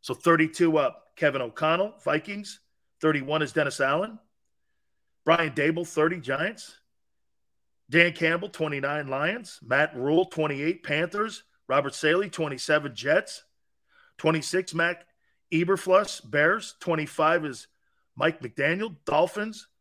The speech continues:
Twenty-four is Nathaniel Hackett, Denver. Twenty-three, Arthur Smith, Falcons. Twenty-two is Lovie Smith, Texans.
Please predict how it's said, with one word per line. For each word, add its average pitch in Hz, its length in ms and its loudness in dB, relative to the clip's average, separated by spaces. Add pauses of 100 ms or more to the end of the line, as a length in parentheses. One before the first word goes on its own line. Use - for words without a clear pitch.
(420)
Twenty-four 185 680 0
is 143 140 2
Nathaniel 151 480 0
Hackett, 165 460 0
Denver. 170 520 -2 (440)
Twenty-three, 180 540 2
Arthur 165 300 6
Smith, 160 400 -2
Falcons. 160 680 -2
Twenty-two 165 640 2
is 127 120 -2
Lovie 135 280 -2
Smith, 170 460 -4
Texans. 220 640 -4